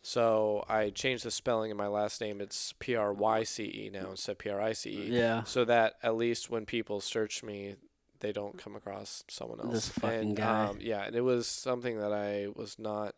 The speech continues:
Speaker 1: happy to do. Um, and it's still kind of annoying. Um, it's still, yeah, it still bothers me sometimes. But, I mean, whatever. But at least, I mean, I know I'm never gonna have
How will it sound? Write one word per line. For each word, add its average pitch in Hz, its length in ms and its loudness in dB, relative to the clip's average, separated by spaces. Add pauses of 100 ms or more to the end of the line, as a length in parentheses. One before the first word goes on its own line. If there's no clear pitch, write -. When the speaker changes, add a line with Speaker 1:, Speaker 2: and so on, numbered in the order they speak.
(1300)
Speaker 1:
happy 135 380 4
to 120 140 2
do. 117 440 6 (220)
Um, 131 600 4 (460)
and 131 120 -2
it's 117 160 0
still 123 400 6
kind 117 200 2
of 107 80 2
annoying. 107 520 0 (140)
Um, 104 540 -2 (140)
it's 107 140 -4
still, 104 280 0
yeah, 98 160 0
it 110 60 -4
still - 180 -2
bothers 101 420 -4
me 101 120 -8
sometimes. 98 600 -10 (100)
But, 101 280 -6 (120)
I 113 80 -8
mean, 101 360 -8 (480)
whatever. 101 520 0
But 117 140 8
at 113 100 12
least, 117 220 4
I 110 80 -2
mean, 107 360 -6 (1160)
I 117 100 -2
know 107 280 0 (100)
I'm 107 140 -4
never 104 220 -2
gonna 98 220 -2
have 101 200 -4